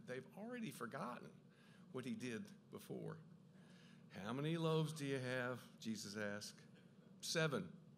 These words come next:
they replied. He told the crowd to sit down on the ground. When he had taken the loaves and given, uh,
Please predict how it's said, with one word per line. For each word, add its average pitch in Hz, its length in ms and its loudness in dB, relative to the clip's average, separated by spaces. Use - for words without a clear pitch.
they 107 120 6
replied. 90 480 -4
He 123 80 0
told 127 200 6
the 127 60 2
crowd 135 300 4
to 120 60 -2
sit - 280 0
down 131 220 4
on 151 100 4
the 156 60 4
ground. 95 440 2
When 110 100 2
he 104 80 4
had 95 100 -2
taken 151 380 4
the 143 100 4
loaves 104 460 2
and 104 200 -2
given, 143 360 4
uh, 98 220 0